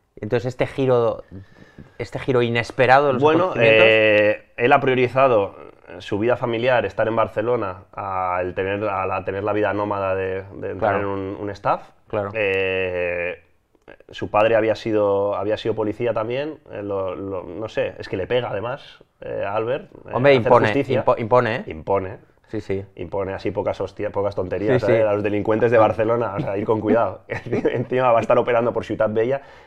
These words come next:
Speaker 2: y va a estar pegando unos tackles, que aparte yo se lo he dicho, digo, "Te vas a tirar al suelo", ¿no? Me dice, "Hombre, <laughs> ya, ¿cómo lo sabes?".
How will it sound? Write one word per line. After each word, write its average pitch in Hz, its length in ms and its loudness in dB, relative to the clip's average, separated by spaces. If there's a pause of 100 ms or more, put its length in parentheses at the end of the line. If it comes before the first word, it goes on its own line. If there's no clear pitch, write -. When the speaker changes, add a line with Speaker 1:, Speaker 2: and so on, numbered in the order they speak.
(120)
Speaker 2:
y - 80 -4
va 110 60 2
a - 20 -2
estar 117 180 -2
pegando 113 280 0
unos 107 200 -4
tackles, 127 420 -4
que 113 120 -6
aparte 113 300 2
yo 139 100 4
se 165 100 0
lo 139 80 4
he 104 40 0
dicho, 110 240 0
digo, 101 180 0
"Te 104 100 0
vas 104 140 0
a 123 60 2
tirar 120 200 2
al 95 80 -6
suelo", 101 260 -6
¿no? 95 100 -6
Me 95 80 -10
dice, 92 140 -10
"Hombre, 90 240 -8 (340)
<laughs> - 300 -20
ya, - 220 -2
¿cómo - 180 -2
lo - 80 -2
sabes?". - 460 -6